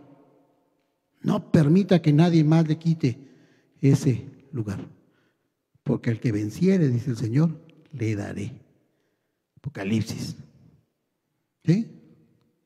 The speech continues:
El mundo es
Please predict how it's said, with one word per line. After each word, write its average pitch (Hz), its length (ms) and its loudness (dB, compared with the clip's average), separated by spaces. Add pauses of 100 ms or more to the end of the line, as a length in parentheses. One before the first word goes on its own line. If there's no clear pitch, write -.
(880)
El 110 240 0
mundo 285 1200 4 (540)
es 131 400 2